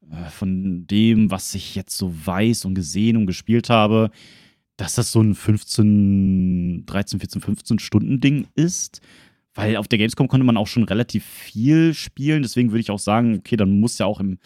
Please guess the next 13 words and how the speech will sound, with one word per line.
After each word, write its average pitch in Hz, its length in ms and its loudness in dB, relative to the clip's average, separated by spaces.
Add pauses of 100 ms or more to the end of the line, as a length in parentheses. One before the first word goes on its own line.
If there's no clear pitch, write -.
(400)
tatsächlichen 113 420 -2
Spiel - 180 -2
noch 101 160 0
relativ 98 320 -6 (320)
viel 110 320 2
da 98 300 0
sein, 78 360 -6
weil 82 120 -6
sonst 85 180 -8
hättest - 220 -14
du 90 40 -6
ja 87 60 -6
schon 87 320 -6